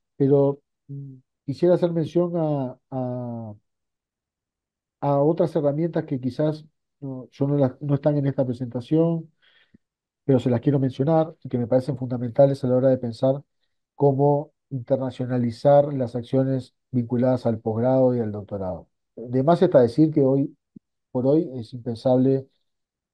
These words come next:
una universidad que no tenga una vocación de internacionalización y sería una demencia que Uruguay y la udelar, este, no trabajara fuertemente en esa línea.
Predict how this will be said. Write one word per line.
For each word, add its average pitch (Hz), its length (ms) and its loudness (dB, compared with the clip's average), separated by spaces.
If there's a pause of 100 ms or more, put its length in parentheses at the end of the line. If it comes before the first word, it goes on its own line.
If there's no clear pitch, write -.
(120)
una 123 200 -6
universidad 120 460 -2
que 123 140 -2
no 120 200 -4
tenga 123 280 -4
una 117 160 -4
vocación 113 480 -6
de 117 80 -4
internacionalización 107 1120 -6
y 127 80 -6
sería 113 380 -2
una 110 160 -4
demencia 117 480 -4
que 113 180 -6
Uruguay 107 560 -4
y 110 120 -6
la 101 120 -6
udelar, 107 440 -4 (180)
este, 104 340 -12
no 117 140 -6
trabajara 107 580 -6
fuertemente 104 460 -10
en 98 60 -12
esa 98 200 -12
línea. 92 220 -16